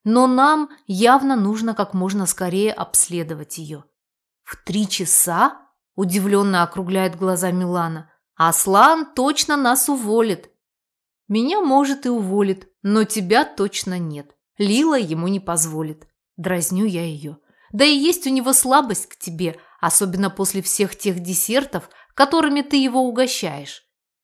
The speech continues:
"Я бы не отказалась от внеурочного выходного", мечтательно улыбается моя красавица. "Тогда точно уходим". Ставлю её на ноги, поднимаясь следом. Милана слегка пошатывается,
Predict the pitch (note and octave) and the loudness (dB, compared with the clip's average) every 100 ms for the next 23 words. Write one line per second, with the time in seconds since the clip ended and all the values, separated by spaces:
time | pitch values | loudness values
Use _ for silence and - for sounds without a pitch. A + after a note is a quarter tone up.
0 | _ - G3 D4+ B3 F#3 F3 - G3+ F#3+ | _ -12 0 0 2 -2 -4 -4 -4 0
1 | G#3+ G#3+ F#3 F3+ F3 G3+ G3+ G3 A#3+ A#3+ | 0 0 -2 -8 -6 -2 0 2 2 0
2 | F#3+ E3+ F3+ G3+ G3+ E3+ F3 F3 F3 D#3+ | -4 -4 -6 -4 -4 -2 -2 -2 -2 -6
3 | D3+ _ _ _ _ F3+ F3+ - - C4+ | -14 _ _ _ _ -6 -2 -2 2 0
4 | C#4 G#3 E3 E3 F#3 F3+ E3+ G3+ G#3 - | 0 -4 -6 -8 -6 -6 -2 0 0 -4
5 | D#3+ E3 F3 E3+ E3+ - F3 E3 D#3 - | -6 -6 -8 -8 -8 -6 -8 -12 -14 -14
6 | D#3+ _ _ _ _ _ _ A3 A3 G4 | -16 _ _ _ _ _ _ -2 2 2
7 | G4 G4+ F#4 F4+ D4 B3+ B3 - G3 F#3 | 2 4 2 2 0 0 -2 -6 -4 -4
8 | F3 E3+ _ _ _ _ - - - F#3+ | -4 -10 _ _ _ _ -4 -2 0 0
9 | F#3 F#3 F3+ F#3 A3+ C#4+ B3 G#3+ G#3+ D#3 | 0 -4 -2 0 0 0 -2 -6 -8 -6
10 | E3+ E3+ F#3 F#3 - F3+ D#3+ D3+ D3 D#3 | -2 -2 -2 -2 -4 -4 -6 -6 -12 -14
11 | _ _ _ _ _ - G#3+ B3 D#4 E4 | _ _ _ _ _ -2 0 4 4 2
12 | C4+ G#3 G3+ - A#3+ A3 - C#4 D4 C4+ | -2 -2 -2 -2 0 -2 0 2 2 -2
13 | G#3 G3 G3 F#3+ | -4 -4 -4 -8